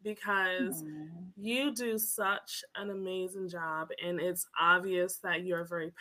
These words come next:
Speaker 1: passionate
Speaker 2: Thank
Speaker 1: about what it
Speaker 2: you.
Speaker 1: is that you do. You do it from the heart. Um,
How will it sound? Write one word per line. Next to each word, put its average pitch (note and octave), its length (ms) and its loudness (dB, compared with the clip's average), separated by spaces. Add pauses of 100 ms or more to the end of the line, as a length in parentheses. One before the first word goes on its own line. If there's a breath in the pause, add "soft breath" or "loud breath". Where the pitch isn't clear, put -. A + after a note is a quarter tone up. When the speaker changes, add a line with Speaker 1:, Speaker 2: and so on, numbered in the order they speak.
Speaker 1:
passionate F3 500 0
Speaker 2:
Thank F3+ 40 -4
Speaker 1:
about E3+ 340 -2
what F3+ 140 2
it F3 80 0
Speaker 2:
you. F#3 40 4
Speaker 1:
is D3+ 180 0
that - 120 -6 (120)
you D#3+ 180 -20
do. F#3 460 -2
You F#3+ 80 -4
do F#3 180 4
it F3 100 2
from F3+ 200 -4
the D3+ 60 0
heart. F#3+ 540 4 (480 loud breath)
Um, F3 400 6